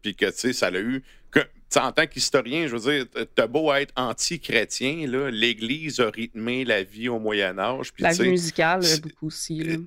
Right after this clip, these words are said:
Speaker 1: et, que t'aimes ou pas l'Église, t'as pas le choix de reconnaître cette espèce de, de, de, de, d'implication-là puis d'héritage qu'il y a eu. Fait que ça s'est transposé dans la musique populaire, puis, ben,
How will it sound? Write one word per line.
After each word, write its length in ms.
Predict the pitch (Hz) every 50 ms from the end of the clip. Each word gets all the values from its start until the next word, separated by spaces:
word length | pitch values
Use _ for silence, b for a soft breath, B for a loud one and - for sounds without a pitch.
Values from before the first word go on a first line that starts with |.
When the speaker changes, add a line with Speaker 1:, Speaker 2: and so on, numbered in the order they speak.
| - _ -
Speaker 1:
et, 120 | 110 - _ _ _ _ - - - -
que 80 | - 135
t'aimes 340 | 117 - 156 156 160 151
ou 60 | 135 127
pas 180 | - 151 151
l'Église, 720 | 143 135 123 110 113 120 139 151 160 147 127 - - - - -
t'as 80 | -
pas 140 | 98 - 113
le 20 | 113
choix 160 | - - 156
de 60 | 131
reconnaître 580 | 117 117 113 - 104 98 104 117 123 127 120 -
cette 300 | - - 110 104 - - - - - - -
espèce 600 | - 110 - - - - 123 131 131 120 - -
de, 200 | 110 104 110 104
de, 200 | 98 92 95 92
de, 300 | 85 82 92 90 87 85 - b b b b b b b b - -
de, 260 | - 85 80 80 80
d'implication-là 1120 | 78 80 101 113 117 - - 123 113 - 101 95 - - 113 110 98 98 101 98 117 131
puis 140 | - - -
d'héritage 720 | 92 101 104 90 95 92 - - 98 113 123 123 110 -
qu'il 120 | - - 110
y 40 | 101
a 20 |
eu. 220 | 98 95 117 151
Fait 240 | 143 - 98 95 -
que 40 | - b b b b b
ça 160 | - - 80
s'est 140 | - - 95
transposé 720 | - - 120 110 110 - - - - 117 98 95 107 135
dans 80 | 123 120
la 60 | 113
musique 340 | 92 95 95 87 107 117 -
populaire, 600 | - 113 98 - - 95 90 98 120 143 160 - -
puis, 200 | - - 120 113
ben, 320 | 98 92 92 92 90 90